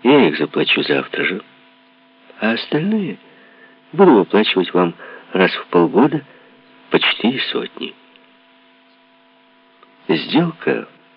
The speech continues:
показалась хозяину пастбища выгодной, и он поспешил ответить: «Ну что ж, по рукам».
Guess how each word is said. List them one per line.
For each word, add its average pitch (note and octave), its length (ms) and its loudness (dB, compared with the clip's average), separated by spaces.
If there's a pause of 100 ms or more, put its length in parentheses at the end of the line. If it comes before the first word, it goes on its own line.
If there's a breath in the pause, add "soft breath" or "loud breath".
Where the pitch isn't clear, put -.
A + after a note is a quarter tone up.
(380)
показалась F3 480 -2
хозяину C3 480 0
пастбища F2 560 0
выгодной, F#2+ 580 0 (600 soft breath)
и A#2+ 60 2
он G3+ 140 2
поспешил - 540 -2
ответить: - 540 -4 (520 soft breath)
«Ну C#3+ 140 2
что - 220 -6
ж, - 200 -10
по D3+ 120 0
рукам». - 480 -8